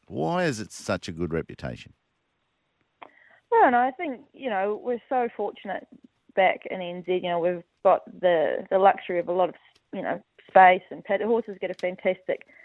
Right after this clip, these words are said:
Speaker 2: start to their lives. You know, the stud farms over there are amazing, and
Speaker 1: Yep.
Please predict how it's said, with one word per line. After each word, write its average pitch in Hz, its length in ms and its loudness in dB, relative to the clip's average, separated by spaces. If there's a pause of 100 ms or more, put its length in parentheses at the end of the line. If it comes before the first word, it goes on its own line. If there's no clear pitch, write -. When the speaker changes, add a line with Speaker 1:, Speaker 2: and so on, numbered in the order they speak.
(220)
Speaker 2:
start - 340 6
to - 80 -20
their 175 120 -6
lives. 175 320 0
You 180 60 -18
know, 170 100 -6
the 175 180 -12
stud 190 240 0
farms 170 280 -4
over 165 220 -4
there 160 360 -4 (200)
are 151 220 -2
amazing, 165 580 -6
and 110 80 -8
Speaker 1:
Yep. 110 140 -6